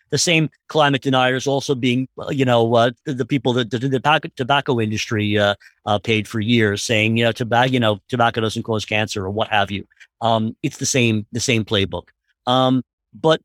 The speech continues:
so those are really the two, the two things, that erosion of democracy and erosion of, of common sense, and, you know, in-, increasing polarization,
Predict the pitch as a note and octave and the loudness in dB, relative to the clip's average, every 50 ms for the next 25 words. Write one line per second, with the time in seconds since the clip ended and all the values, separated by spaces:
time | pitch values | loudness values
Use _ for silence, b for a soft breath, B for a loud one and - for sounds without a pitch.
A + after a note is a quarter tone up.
0 | - - - G3 F3+ E3 F3+ F#3+ G3 - F3+ E3+ D3+ D3 C#3+ C3+ B2+ A2 A#2+ G#2+ | -8 -4 -2 0 2 4 4 4 4 2 2 2 4 4 4 4 0 -2 -4 -6
1 | - - - D3+ C#3 C3+ B2+ - B2+ A#2+ - - D3 C#3+ B2 - - C3 A#2 A2+ | -6 -2 0 2 2 2 0 -2 -4 -6 -4 -2 -2 -2 -2 0 2 0 2 0
2 | G#2+ - B2 A2+ A2+ A2+ A2+ C#3 D3+ D#3+ C3+ D#3+ D3+ C3 A2 - A#2+ A#2+ A#2+ A#2+ | 0 -2 -2 0 0 2 2 2 2 2 2 0 -2 -2 -2 -2 0 0 2 0
3 | A#2+ - B2+ A#2 - - B2+ A#2+ A#2 A2+ A2+ G#2+ G#2+ A#2 A#2+ B2+ A2 - B2+ A#2 | 0 -2 -6 -6 -2 -2 0 0 2 0 0 2 2 2 2 2 2 0 2 2
4 | A2+ A2 G2+ - _ _ _ _ _ - A2 A2+ G#2 G2+ - - - C3 B2 B2 | 2 0 0 -4 _ _ _ _ _ 0 0 0 0 -2 -6 -2 0 2 2 2
5 | A2+ A2 - D3 E3 D#3+ C#3 C#3 - - - _ _ _ _ _ _ - D3+ D3+ | 0 0 0 0 0 0 0 -2 -4 -6 -8 _ _ _ _ _ _ -2 0 2
6 | D3+ D3+ D#3 D#3 D3+ D3+ D3+ D3 - - - - D3+ D3+ C3+ B2 A#2+ B2 C#3 - | 2 0 0 0 -2 -4 -6 -8 -10 -10 -6 -2 0 2 2 2 2 2 0 -2
7 | C#3+ A#2+ - D#3 D3+ - - C#3 - C3 C3+ C3 B2+ B2 A#2+ A2 A#2+ A#2 A#2 - | -4 -4 -2 -2 -2 -2 -2 -2 0 0 0 2 2 0 0 0 0 0 0 0
8 | - C#3 | -2 -2